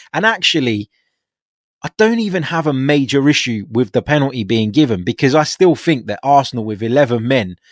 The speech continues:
tonight had more than enough on the pitch to go and, and score another goal and really put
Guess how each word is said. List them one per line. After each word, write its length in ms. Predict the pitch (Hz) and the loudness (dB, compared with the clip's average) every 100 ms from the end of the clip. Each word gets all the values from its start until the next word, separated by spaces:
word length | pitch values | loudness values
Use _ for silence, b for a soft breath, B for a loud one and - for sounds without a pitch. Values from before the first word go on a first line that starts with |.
| b b - | b b -6
tonight 380 | 123 110 104 110 | -2 0 0 -2
had 300 | 127 113 - b b _ | -2 -4 -6 b b _
more 400 | 113 127 156 202 | -6 0 2 4
than 160 | 147 120 | 2 0
enough 420 | 120 147 110 - | 0 -2 -2 -4
on 120 | 117 | -6
the 100 | 117 | -4
pitch 380 | - 147 120 - | -4 -4 -4 -8
to 100 | 113 | -10
go 300 | 95 135 127 | 0 2 4
and, 160 | 110 117 | 2 -4
and 260 | 110 117 | -10 -8
score 400 | - - 143 123 | -8 -2 2 2
another 300 | 120 120 110 | 2 -2 -2
goal 320 | 98 143 117 104 | 0 2 2 0
and 200 | 110 156 | 0 4
really 520 | 160 135 113 107 b b b b b _ _ _ _ - | 4 4 0 -4 b b b b b _ _ _ _ -2
put 220 | 151 | 0